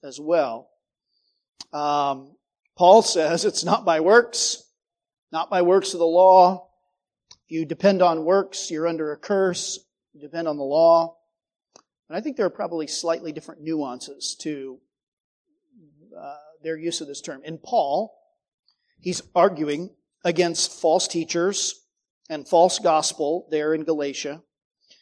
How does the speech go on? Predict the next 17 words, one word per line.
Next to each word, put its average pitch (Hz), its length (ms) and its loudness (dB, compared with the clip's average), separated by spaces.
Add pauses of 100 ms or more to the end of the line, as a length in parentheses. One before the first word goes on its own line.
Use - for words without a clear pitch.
(360)
And 156 460 -2
when 160 220 -4
he 196 160 -4
uses 214 380 -4
the 165 100 -12
term 156 380 -6
works, - 720 -2 (640)
he 165 80 -12
seems 220 460 -2
to 175 240 -6
have 156 320 -4
in 151 200 -8
mind 143 380 -8
primarily 151 920 -2 (440)
the 151 80 -4
ceremonial 180 920 0
rites 143 800 -4